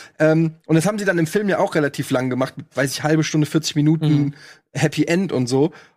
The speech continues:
Speaker 1: Und, äh, ich hatte das Gefühl, dass sie sich wirklich daran orientiert haben, nicht nur, weil George R. R. Martin natürlich Tolkien-Fan ist, sondern auch einfach, weil sie gemeint haben, okay, da haben sie es perfekt hingekriegt, wir lassen es uns auch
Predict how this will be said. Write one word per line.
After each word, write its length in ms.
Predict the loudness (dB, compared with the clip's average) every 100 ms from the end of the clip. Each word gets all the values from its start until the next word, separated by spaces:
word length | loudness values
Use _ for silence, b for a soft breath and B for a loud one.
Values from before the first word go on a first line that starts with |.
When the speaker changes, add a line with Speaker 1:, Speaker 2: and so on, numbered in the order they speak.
| B 0
Speaker 1:
Und, 440 | 2 4 2 2
äh, 280 | 2 4 4
ich 100 | 2
hatte 120 | 0
das 160 | -4 -8
Gefühl, 320 | -6 -2 0
dass 180 | 2 2
sie 80 | 0
sich 180 | 0 0
wirklich 220 | 0 0
daran 240 | 0 0
orientiert 540 | 2 2 0 -2 -2 0
haben, 240 | 0 -2 B B
nicht 200 | -2 2
nur, 100 | 2
weil 360 | 2 2 0 -6 _ _
George 220 | -2 0 0
R. 40 |
R. 40 | 0
Martin 240 | -2 -2
natürlich 360 | -4 -2 -2 0
Tolkien-Fan 680 | -2 0 -2 -2 -4 -4
ist, 180 | -4 -2
sondern 220 | -2 -2
auch 160 | -2 -4
einfach, 360 | -4 -2 -6 -8 b b b
weil 160 | -4 -2
sie 120 | -2
gemeint 160 | -2 0
haben, 60 | -2
okay, 220 | 0 0
da 120 | 0
haben 120 | -2
sie 40 | -4
es 40 |
perfekt 320 | -4 -2 -2 -2
hingekriegt, 540 | -2 -2 -2 -8 -4
wir 80 | -2
lassen 180 | -2 -2
es 80 |
uns 160 | -4 0
auch 300 | 0 0 -6